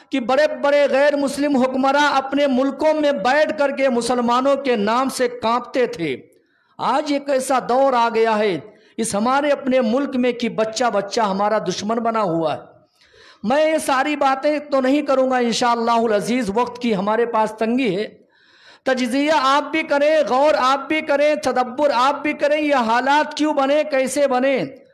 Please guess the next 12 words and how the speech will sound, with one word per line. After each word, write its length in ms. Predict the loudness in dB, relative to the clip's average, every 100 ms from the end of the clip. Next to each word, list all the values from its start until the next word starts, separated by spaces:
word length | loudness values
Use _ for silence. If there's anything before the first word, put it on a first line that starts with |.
| _ _ _ _ -2
और 160 | -2
अल्लाह 380 | 0 -2 0 2
ना 140 | 2 0
करे 240 | 0 0
आगे 360 | 2 0 0 0
आने 340 | 0 0 0 0
वाले 300 | 0 0 0
जो 140 | 2 0
हालात 540 | 0 0 2 0 0
हैं 100 | -2
कहीं 240 | 0 0 0
इससे 280 | -2 -2